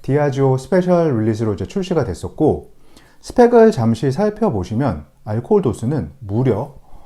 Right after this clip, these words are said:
오십구 점 팔 퍼센트, 그리고 바로 내추럴 캐스크 스트렝스라고 써 있습니다. 자, 이 십팔 년 말고도 제가 알기로는 세 가지의, 예, 언피티드 스타일이 더 있는데, 그 중에 하나가 팔 년,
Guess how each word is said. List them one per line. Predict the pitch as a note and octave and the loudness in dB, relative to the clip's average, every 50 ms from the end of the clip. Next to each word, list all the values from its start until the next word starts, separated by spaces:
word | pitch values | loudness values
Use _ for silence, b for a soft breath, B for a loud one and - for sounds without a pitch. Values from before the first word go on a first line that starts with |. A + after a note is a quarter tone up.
| b b b b b b b b b - | b b b b b b b b b -4
오십구 | A#2 A#2 B2 C3 C3 - F3 E3+ E3 - - _ _ - - - A#2 - | -2 0 0 0 0 0 0 0 0 -4 -12 _ _ -20 -8 -6 -6 -4
점 | - B2+ B2 C3 C3 C3+ | -2 -2 -2 -2 -4 -2
팔 | - F#3 F#3 F#3 | 2 4 4 4
퍼센트, | F#3 E3 A#2+ F#2+ E2 D2+ D#2+ - - - - - | 4 2 2 0 -4 -6 -10 -16 -20 -20 -20 -20
그리고 | - - F#2+ G2+ F#2 B2 D3+ F3+ F3+ F#3 | -12 -6 -6 -2 0 0 0 0 -2 -6
바로 | - - F#2 F2 F#2 G#2 C3 E3 E3 b b b b b b b b | -8 -6 -6 -4 0 0 -2 -2 -2 b b b b b b b b
내추럴 | - - G#2 G2 - - A#2 A2 A2+ C3 D3 C#3+ - | -8 -6 -6 -6 -6 -4 -4 -4 -2 -4 -6 -8 -14
캐스크 | - - D#3 D#3+ D#3+ - - - F3 F3 F#3 F3+ | -8 -6 -4 -4 -4 -6 -6 -4 -4 -2 -2 -4
스트렝스라고 | F#3 - - - E3 D#3+ D3+ D3+ - G2+ F#2 F#2+ F2 | -8 -14 -8 -4 -4 -4 -4 -4 -6 -6 -6 -6 -8
써 | D#2+ - C#3 B2+ | -6 -6 -4 -4
있습니다. | A#2+ A2+ - F#2+ F2 E2 D#2+ D#2 E2 - _ _ - b b b b b b b b | -4 -4 -6 -8 -8 -8 -8 -10 -12 -16 _ _ -20 b b b b b b b b
자, | - - B2+ G2+ B B B B B B | 4 4 4 4 B B B B B B
이 | D#3 F#3 | 0 0
십팔 | F#3 F#3 - - A#3+ C4 | 0 -2 -2 0 2 6
년 | C4+ B3+ G3+ | 6 6 6
말고도 | C3 A#2 A#2+ A#2+ C#3+ - G3+ F3+ B2+ | 6 4 2 2 2 2 4 2 2
제가 | - - C#3 E3 F3+ E3 | 2 0 0 2 4 4
알기로는 | A#2 G#2+ B2+ A#2+ B2 A#2+ A#2 A#2+ | 4 2 2 2 2 2 0 0
세 | - - A#3 B3+ | 0 0 -2 0
가지의, | B3 B3+ B3+ B3 A#3 A#3 A3+ A3+ A3 A3 G#3+ G#3 G3+ F#3 F#3 F#3 F3+ F3+ G3 A3 B3 B3 - | 2 2 2 4 4 4 4 4 4 4 2 2 0 0 2 4 4 4 4 2 -2 -4 -4
예, | C3+ A#2 | -4 -4
언피티드 | A2 G#2+ A2 B2 B2+ C3 F3+ E3 | -2 -2 -2 -2 0 0 0 0
스타일이 | F3 - - F#3+ F3+ D#3+ | 0 -2 -2 0 0 2
더 | - C#3 A2+ | 2 0 0
있는데, | F#2 F2+ F#2 G#2 C#3 C#3 F#2 D#2+ b b b b b | 0 -2 -2 -2 0 0 -2 -2 b b b b b
그 | b - A#2+ | b -10 -8
중에 | A#2 C3 B2+ B2 | -4 -2 -2 0
하나가 | B2+ F3 F#3+ D#3+ A2 G#2 D3+ F2+ - - _ | 0 0 -2 -2 -2 -4 -6 -8 -10 -16 _
팔 | - - A#3 A3+ G3+ | -10 -6 -4 -2 0
년, | D#3 C3 D3+ A3 B3 - | 0 0 -2 -2 -4 -6